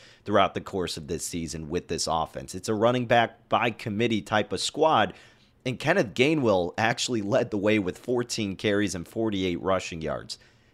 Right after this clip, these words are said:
Jalen Hurts had eleven carries himself. Uh, Boston Scott had six carries. So not counting Hurts, then you have the trio of Gainwell, Sanders, and Scott. And because of how I think this game's going to go down,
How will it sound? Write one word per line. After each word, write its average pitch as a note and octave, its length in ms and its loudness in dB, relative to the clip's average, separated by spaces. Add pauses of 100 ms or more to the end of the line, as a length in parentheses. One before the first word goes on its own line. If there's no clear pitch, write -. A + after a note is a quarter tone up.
Jalen A#2+ 340 2
Hurts A2 240 -2
had A2 140 2
eleven A2 320 0
carries A2 300 0
himself. G2+ 540 0
Uh, F2 220 -6 (140)
Boston A2+ 420 0
Scott G#2 460 2
had F#2+ 260 -2
six - 300 -4
carries. F#2+ 420 0 (380)
So C3+ 440 6
not D#3 380 2
counting C3 320 2
Hurts, A#2 400 0 (360)
then B2 200 2
you A2 100 4
have G#2+ 220 2
the F#2+ 100 -4
trio A2 480 2
of E2+ 160 -2
Gainwell, G#2+ 460 2
Sanders, F#2 500 -4
and E2 140 -10
Scott. A2+ 460 0 (680)
And C3 400 2 (440)
because D3 500 2
of B2+ 140 4
how C3+ 220 6
I B2+ 140 6
think B2+ 240 -4
this G#2 220 0
game's A#2 320 -2
going A2 320 -2
to G#2+ 160 -10
go G2+ 220 -2
down, F#2+ 400 -4